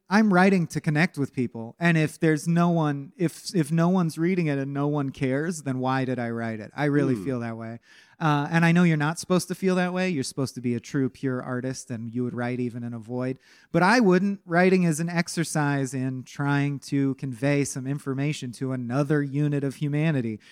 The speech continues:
Speaker 1: If you're not, if there's no one on the other end, does, you know, does the tree make a sound sort of thing? So,
Speaker 2: Hmm.
Speaker 1: uh, I do think I'm very invested in comments and feedback. I really care about maintaining those ten thousand fans I have.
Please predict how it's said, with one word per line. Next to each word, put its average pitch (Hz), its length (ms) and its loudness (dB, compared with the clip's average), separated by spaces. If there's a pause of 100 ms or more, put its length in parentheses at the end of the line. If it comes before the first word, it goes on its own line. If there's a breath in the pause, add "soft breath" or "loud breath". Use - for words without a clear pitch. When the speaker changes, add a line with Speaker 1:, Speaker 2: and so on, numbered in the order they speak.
(160 loud breath)
Speaker 1:
If 156 180 -4
you're 170 120 0
not, 160 320 0 (340)
if 151 140 -2
there's 165 180 4
no 190 140 8
one 185 160 6
on 165 140 4
the 160 120 4
other 147 200 2
end, 135 360 0 (340)
does, 135 460 -2
you 151 140 -2
know, 110 160 -4
does 127 240 -4
the 135 80 -4
tree 139 260 0
make 123 220 -2
a 120 40 -8
sound 127 400 -4
sort 110 240 -10
of 104 100 -12
thing? 104 220 -12
So, 107 300 -4
Speaker 2:
Hmm. 90 220 -12 (480 loud breath)
Speaker 1:
uh, 139 280 0
I 151 140 2
do 165 240 4
think 156 260 2
I'm 147 200 2
very 165 320 4
invested 143 440 0
in 135 120 -4
comments 131 440 -4
and 127 120 -8
feedback. 131 560 -2
I 151 80 -2
really 147 380 4
care 151 280 2
about 135 260 -2
maintaining 147 640 0
those 123 180 -4
ten 127 200 -6
thousand 117 320 -8
fans 117 320 -8
I 110 100 -8
have. 113 320 -8